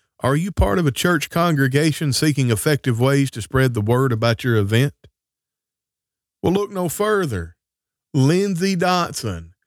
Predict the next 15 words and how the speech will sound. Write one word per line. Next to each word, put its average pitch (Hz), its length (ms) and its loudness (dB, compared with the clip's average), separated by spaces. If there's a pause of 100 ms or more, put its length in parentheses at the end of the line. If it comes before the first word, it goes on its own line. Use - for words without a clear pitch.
(240)
Lindsay 151 500 2
Faye 151 340 0
Dotson 131 640 -2
at 113 240 -2
gmail 131 640 2
dot 123 280 -2
com. 135 540 -2 (1600)
She - 240 0
specializes 120 960 2
in 117 100 4
designing 120 460 2
modern 123 320 2
advertisements 113 840 0
for 117 100 -6
churches - 680 -4